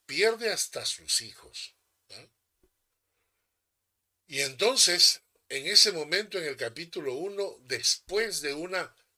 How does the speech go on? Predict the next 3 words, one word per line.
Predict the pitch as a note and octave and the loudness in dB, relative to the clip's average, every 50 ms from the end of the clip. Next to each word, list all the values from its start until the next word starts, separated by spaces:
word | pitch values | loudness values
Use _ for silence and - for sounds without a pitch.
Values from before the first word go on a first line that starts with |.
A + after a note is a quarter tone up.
| _ _ _ | _ _ _
crisis, | - - D3 D#3+ F3+ A#3 C4+ C4+ - - - A#3+ A#3+ B3 - - - - - - _ _ _ _ _ _ _ _ _ _ _ _ _ _ _ _ _ _ _ _ _ _ _ - | -10 -8 -4 -2 -2 4 10 12 12 12 12 10 8 6 6 6 6 6 2 -2 _ _ _ _ _ _ _ _ _ _ _ _ _ _ _ _ _ _ _ _ _ _ _ -14
Job | - - - D#3+ F3+ G3+ G3 - _ _ _ _ _ | -8 -2 2 4 4 4 2 -2 _ _ _ _ _
contesta, | - C#3+ C#3+ C#3+ D3 - - D3 A#2 - - - - - - | -2 -2 -2 -2 -2 0 0 0 2 2 0 0 -2 -12 -18